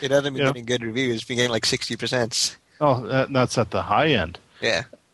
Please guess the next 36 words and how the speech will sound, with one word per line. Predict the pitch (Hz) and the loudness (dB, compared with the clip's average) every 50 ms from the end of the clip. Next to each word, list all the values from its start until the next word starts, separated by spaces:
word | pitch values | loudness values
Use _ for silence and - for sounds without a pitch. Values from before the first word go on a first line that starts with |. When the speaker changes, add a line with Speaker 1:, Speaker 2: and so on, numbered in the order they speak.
| _ | _
Speaker 2:
And | - 135 135 131 131 131 | 2 2 4 4 4 2
apparently | 127 - - 151 143 147 156 151 151 139 | -2 -2 0 2 2 2 2 2 4 4
it's | 135 131 - | 4 4 2
selling | - - - 147 139 147 147 135 117 | -2 -2 2 4 4 4 2 -2 -4
fairly | - - 143 135 135 135 127 | -4 0 2 2 2 2 2
well, | 117 123 135 139 131 | 2 4 6 6 6
and | 117 113 | 4 2
there's | 107 - | 0 2
already | 131 127 123 120 117 113 | 2 2 2 2 0 -2
talk | - - 131 120 120 - - 120 | 0 2 2 2 2 0 -2 -6
of | |
a | 107 101 | -6 -6
se-, | - - - - | -6 -8 -6 -2
of | 120 123 107 117 | -2 0 0 0
another | 113 117 117 113 110 | 0 2 2 2 0
Duke | 104 - 123 120 113 - | 0 0 -2 -2 -2 -2
Nukem | - 117 113 - - 120 107 | -2 -4 -4 -2 -4 -2 0
game | 98 104 95 95 | 2 2 2 2
in | 92 90 | 0 -4
the | 95 95 | -2 0
works. | 101 98 90 - - - - - - - _ _ _ _ - | 2 2 2 2 0 -2 -4 -4 -4 -8 _ _ _ _ -10
Speaker 1:
Yeah, | - 123 120 113 113 113 117 | -4 -2 0 2 4 4 2
it's, | 113 - - | 2 0 0
it's | 135 143 127 - - | 2 2 2 4 4
just | 151 139 - - | 2 2 2 0
people | - 131 120 127 120 113 - - - | -2 -4 -2 -2 -2 -2 -4 -8 -10
remembering | - 117 117 110 110 107 110 110 110 110 110 110 110 107 107 _ - | -6 -6 -4 -2 -2 -2 0 2 2 2 0 0 -6 -14 -16 _ -8
an | - 110 104 | -6 -4 -2
old | 104 107 107 104 - | 0 0 0 0 0
game. | - 107 107 107 107 - _ _ _ - - - - _ _ - | -2 -2 -2 -2 -4 -8 _ _ _ -20 -20 -20 -20 _ _ -8
Speaker 2:
Yeah. | - 143 123 113 110 110 110 - _ - - _ _ _ _ _ _ _ _ _ _ _ _ _ - | -2 2 2 4 4 2 0 -2 _ -20 -20 _ _ _ _ _ _ _ _ _ _ _ _ _ -6
And, | - 127 120 117 - - | -2 0 0 0 0 0
yeah, | 147 143 135 | 2 2 4
I | 117 113 151 | 4 4 4
never | 151 165 170 147 160 151 139 | 4 2 2 2 2 2 4
really | 139 139 135 127 120 117 | 4 4 4 4 2 0